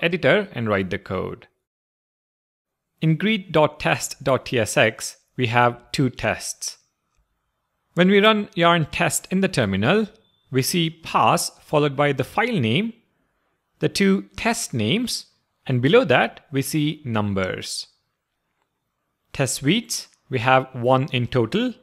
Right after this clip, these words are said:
and one has passed. Tests, we have two in total, and two have passed. Keep in mind, Jest is currently tracking the changed files only.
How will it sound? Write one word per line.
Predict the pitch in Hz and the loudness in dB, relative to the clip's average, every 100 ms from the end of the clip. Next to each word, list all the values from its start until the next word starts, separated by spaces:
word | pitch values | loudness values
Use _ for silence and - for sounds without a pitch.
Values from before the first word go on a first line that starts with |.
| _ _ _ - | _ _ _ -6
and | 120 110 | -4 2
one | 123 139 113 | 4 4 2
has | - 110 98 | -4 -4 -4
passed. | - - 107 208 - - - _ _ _ _ _ _ - | -6 0 2 2 0 -8 -18 _ _ _ _ _ _ -2
Tests, | - 175 175 - - - - _ _ | 2 4 2 -6 -12 -14 -16 _ _
we | 151 | 2
have | 151 147 147 _ | 4 4 2 _
two | - 247 139 - - | -4 0 0 -2 -6
in | 117 | -4
total, | 113 107 190 247 220 _ _ | -2 0 2 0 -2 _ _
and | 127 120 | -8 -2
two | 214 147 131 - | 0 0 -2 -8
have | 107 - | -8 -6
passed. | - 90 - - - - _ _ _ _ _ _ _ _ _ _ _ - | -4 -4 -6 -10 -12 -16 _ _ _ _ _ _ _ _ _ _ _ -8
Keep | 147 - | -4 -2
in | 123 | 2
mind, | 151 139 180 - - | 2 2 -2 -8 0
Jest | 147 135 - | 2 2 -2
is | 147 139 | -2 -2
currently | - 143 139 139 | 0 0 0 -4
tracking | 135 - 220 139 180 196 - | -4 -2 -2 0 -2 -4 -6
the | 123 | -6
changed | - 151 143 - - | -2 0 0 -2 -8
files | - 110 104 101 - | -8 -4 -4 -6 -8
only. | 110 98 92 87 90 - | -8 -6 -6 -6 -10 -14